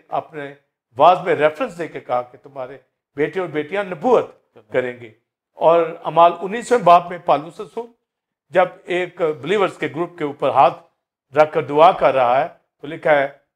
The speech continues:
कि वहाँ पर बारह लोग थे और वो गैर ज़बानें बोले और नबूवत करने लगे। तो होली स्पिरिट का, के बैप्टिज्म का निशान टंग्स भी है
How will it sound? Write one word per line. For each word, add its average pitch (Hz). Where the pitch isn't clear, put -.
कि 147
वहाँ 147
पर 147
बारह 180
लोग 151
थे 208
और 165
वो 165
गैर 170
ज़बानें 165
बोले 147
और 170
नबूवत 151
करने 113
लगे। 104
तो 185
होली 190
स्पिरिट 147
का, 131
के 151
बैप्टिज्म 131
का 127
निशान 127
टंग्स 175
भी 247
है 240